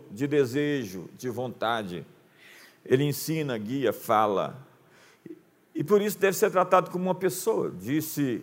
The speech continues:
lá em Atos que o Espírito falou a Pedro, o Espírito falou a Tiago, o Espírito falou a algum dos apóstolos. Ele não é um vento simplesmente inanimado ou uma influência. Pedro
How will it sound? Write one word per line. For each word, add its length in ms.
lá 280
em 140
Atos 400
que 120
o 20
Espírito 500
falou 460
a 40
Pedro, 360
o 40
Espírito 460
falou 500
a 140
Tiago, 480
o 80
Espírito 400
falou 680
a 100
algum 340
dos 160
apóstolos. 960
Ele 180
não 160
é 60
um 160
vento 420
simplesmente 720
inanimado 680
ou 120
uma 120
influência. 880
Pedro 460